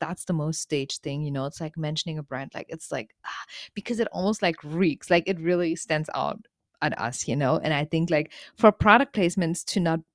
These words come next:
bother us, um, we kind of need the third dimension, and that's the plot connection dimension. This is what, like, marketers in, in Korea, and also, you know, not just in Korea,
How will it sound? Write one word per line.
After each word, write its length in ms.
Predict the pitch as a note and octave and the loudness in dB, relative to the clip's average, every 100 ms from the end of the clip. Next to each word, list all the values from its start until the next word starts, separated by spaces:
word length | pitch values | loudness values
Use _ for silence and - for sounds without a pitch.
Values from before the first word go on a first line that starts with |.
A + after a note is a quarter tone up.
| - | 2
bother 420 | E3 A3 B3 - | 6 6 6 2
us, 400 | G#2 B2 G#3 - - - - | 0 -4 -4 -8 -16 -20 -6
um, 260 | F#3 F3 E3+ _ | -2 0 -2 _
we 160 | G3+ A#3+ | -2 -2
kind 400 | - - F#4 F4 | -2 -6 -2 0
of 160 | E4 | 2
need 300 | A3+ A#3 A#3+ - _ - | 4 4 2 -4 _ -4
the 160 | E3 F3+ | -2 0
third 340 | - D#3 D#3 | 4 4 4
dimension, 600 | C#3 C3+ - G#3 - G2 - - | 0 -8 -6 -6 -6 -8 -14 -6
and 180 | G3 G3 | -2 0
that's 380 | G#3 D#4+ - - - | 0 -4 -8 -8 -6
the 80 | |
plot 400 | G3+ - F#3 F3+ | -6 -4 -4 -6
connection 440 | - F#3 D3+ - D3+ | -6 -8 -6 -8 -8
dimension. 600 | C3 C3 B2 - C3 - - - G#3 _ | -8 -8 -4 -4 -4 -8 -14 -18 -18 _
This 300 | F3+ C#4 D#4+ | 2 2 4
is 180 | F4 D#4+ | 0 -2
what, 240 | A3 G#3+ | 0 0
like, 220 | G#3 F#3+ - | -2 -4 -4
marketers 400 | F#3+ G#3+ A#3+ B3 | -6 -4 -6 -6
in, 120 | A#3 - | -6 -4
in 140 | G3 F#3+ | -4 -4
Korea, 540 | - F#3 F3+ F3 E3+ _ | -4 -4 -2 -2 -6 _
and 120 | C3+ A#2+ | -12 -8
also, 320 | C3+ - E3 | -8 -6 -8
you 100 | D#3+ | -4
know, 220 | C#3 A#2 - | -4 -4 -2
not 160 | D3 | 0
just 160 | G3+ A#3+ | 0 0
in 80 | F3 | -2
Korea, 320 | C#3 C3 | -2 -4